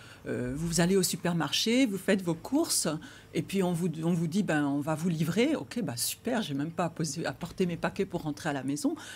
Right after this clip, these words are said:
Et au moment où je rentre à la maison, ben, le livreur était déjà passé et tout est devant ma porte. C'est Pali Pali. Le, le pressing, pareil. <clears throat> Il,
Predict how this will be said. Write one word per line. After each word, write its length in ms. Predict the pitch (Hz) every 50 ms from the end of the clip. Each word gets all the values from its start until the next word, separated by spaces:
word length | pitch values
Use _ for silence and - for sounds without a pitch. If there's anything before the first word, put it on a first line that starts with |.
| - - -
Et 180 | 160 165 -
au 100 | - 175
moment 300 | 180 190 214 220 226 220
où 80 | 202 196
je 80 | 160 180
rentre 260 | 185 190 185 - -
à 40 | 156
la 100 | 160 151
maison, 300 | 160 170 175 170 277 415 453 294
ben, 140 | 180 156
le 80 | 160 165
livreur 360 | 175 185 185 - 233 370 370
était 180 | 269 254 175 170
déjà 260 | 180 208 220 262 277
passé 260 | - 359 - - 427 480 427
et 140 | 294 196 196
tout 240 | - 262 254 -
est 40 | 233
devant 240 | 196 214 202 202 214
ma 140 | 226 233 233
porte. 380 | - 381 392 - - - 170
C'est 580 | 156 - - 180 170 156 151 156 147 151 147 151 147 - - - - - -
Pali 200 | 196 202 226 285
Pali. 340 | 277 320 320 277 208 226 123 - - - - - -
Le, 300 | 185 190 185 180 175 175
le 100 | 185 196
pressing, 500 | 196 - - 185 170 - - 269 277 302
pareil. 460 | - 320 - 247 208 220 254 247 202 160
<clears throat> 40 | 139 139 135 127 113 120 - - - -
Il, 640 | - 175 175 175 170 170 160 160 160 156 165 160